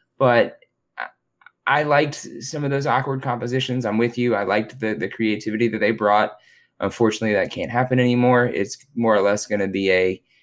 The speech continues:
how creative can you be within a two two two roll lock? Uh, from the game perspective, I love it. I've been playing on nothing but the P T R since it came out.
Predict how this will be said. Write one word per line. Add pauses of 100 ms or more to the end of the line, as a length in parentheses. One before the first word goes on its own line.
(120)
how
creative
can
you
be
within (320)
a
two
two (240)
two (140)
roll
lock? (440)
Uh,
from
the
game
perspective,
I
love
it.
I've
been
playing
on
nothing
but
the
P
T
R
since
it
came
out.